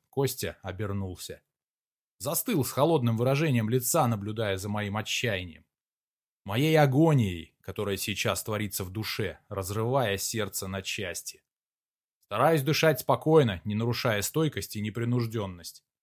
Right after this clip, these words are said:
«Вика!» Зовет меня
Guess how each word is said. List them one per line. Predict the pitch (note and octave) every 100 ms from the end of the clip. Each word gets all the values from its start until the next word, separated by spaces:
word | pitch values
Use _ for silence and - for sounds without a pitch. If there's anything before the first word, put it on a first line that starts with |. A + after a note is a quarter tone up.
| _ _ _ _ -
«Вика!» | F#3 B3+ F3+ - E2+ - _ _ _ _ _
Зовет | G2+ D#3 G3+ E3+
меня | D3 G#2 E2+